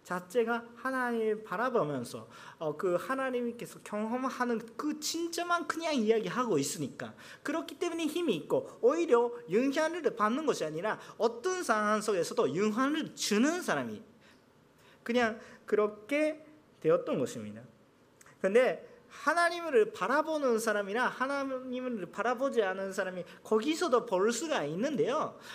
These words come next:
어, 근데 그, 그 스테반이 이야기 들으면서 하나님이 바라보게 되면 좋겠는데 그분들이 하나님이 바라보지도 않고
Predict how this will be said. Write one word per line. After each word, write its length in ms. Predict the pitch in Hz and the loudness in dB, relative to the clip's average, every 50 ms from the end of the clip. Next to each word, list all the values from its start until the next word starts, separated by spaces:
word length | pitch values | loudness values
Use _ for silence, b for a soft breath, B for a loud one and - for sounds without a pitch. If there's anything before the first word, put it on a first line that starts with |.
| B B B | B B B
어, 180 | 214 220 226 226 | 2 2 2 2
근데 560 | 302 320 349 359 370 349 226 - - - - - - - - - - - | -2 -6 -6 -2 -2 -2 -2 -2 -6 -12 -20 -20 -20 -20 -20 -20 -8 2
그, 480 | - 226 220 220 214 220 - - - - - - _ _ _ _ - - - - _ _ _ _ _ _ _ _ | 6 8 8 8 6 4 -4 -12 -16 -20 -20 -20 _ _ _ _ -20 -20 -20 -20 _ _ _ _ _ _ _ _
그 180 | - 311 311 285 | -2 0 0 0
스테반이 640 | - - - 427 440 427 415 349 339 330 277 233 | 0 2 4 4 6 6 4 4 2 2 2 0
이야기 400 | 190 202 254 302 320 320 277 220 | 2 4 4 4 2 2 0 -2
들으면서 480 | - 233 247 294 302 311 262 220 208 - | 0 0 0 2 2 0 0 0 0 -2
하나님이 640 | - - 330 381 381 370 370 349 320 285 233 - - | -2 0 0 2 2 0 0 0 0 0 0 0 0
바라보게 760 | - - 247 294 339 359 349 - 339 359 339 370 381 370 - | -2 -2 0 2 2 2 2 2 2 2 4 2 2 0 0
되면 420 | - 254 285 320 392 415 392 330 | 0 0 2 2 2 2 2 0
좋겠는데 800 | - - 208 208 - - 370 370 370 285 214 233 285 294 220 143 - B B B B B B B B B | -2 -6 -8 -4 -2 -2 -2 0 0 0 0 2 2 2 2 2 -2 B B B B B B B B B
그분들이 540 | - - 277 277 359 392 381 359 359 277 240 | -6 -4 0 2 2 2 2 2 0 2 0
하나님이 640 | 233 - - 294 320 349 339 339 339 320 320 277 - | 0 0 -2 -2 -2 0 0 -2 -2 -4 -6 -6 -6
바라보지도 640 | - - 220 240 262 269 311 349 370 330 - - 254 226 | -6 -6 -4 -2 -2 0 0 -2 -2 -2 -2 -2 0 0
않고 340 | 220 208 220 208 214 - | 0 -2 -2 -4 -4 -6